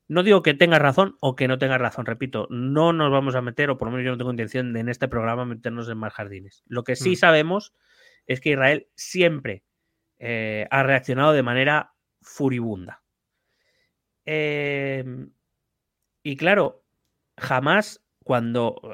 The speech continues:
Speaker 1: simplemente hago, lanzo una pregunta y que cada uno responda como le dé la gana. ¿Es que Hamas no sabe cuando lanza esos terribles atentados, esos terribles ataques del seis siete de octubre, Hamas no sabe cómo va a reaccionar Israel? ¿No se esperaba que Israel iba a hacer lo que está haciendo?
Speaker 2: Ya.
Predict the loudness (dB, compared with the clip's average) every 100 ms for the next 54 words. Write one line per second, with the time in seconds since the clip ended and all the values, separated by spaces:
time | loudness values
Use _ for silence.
0 | -18 -16 -10 -4 -4 -2 -2 -2 -2 -2
1 | -2 -2 -2 0 0 0 0 -2 -2 -2
2 | -2 -2 -6 -4 -4 -2 -4 -6 -8 -10
3 | -12 -18 _ _ _ _ _ _ _ -6
4 | -4 -4 -4 0 2 2 0 -2 0 2
5 | 2 0 -2 -2 -2 -2 -6 -6 -8 -6
6 | -6 -6 -6 -8 -4 -2 -2 -4 -8 -8
7 | -6 -4 -6 -6 -6 -6 -8 -6 -6 -4
8 | -4 -4 -6 -6 _ -6 -2 0 0 0
9 | 2 4 4 4 0 2 2 2 0 -2
10 | -2 0 0 0 -2 _ _ _ _ _
11 | _ _ _ -2 0 0 0 0 4 4
12 | 4 0 0 2 2 2 0 0 -2 -2
13 | -4 -6 -6 -8 -12 -18 _ _ _ -12
14 | -10 -10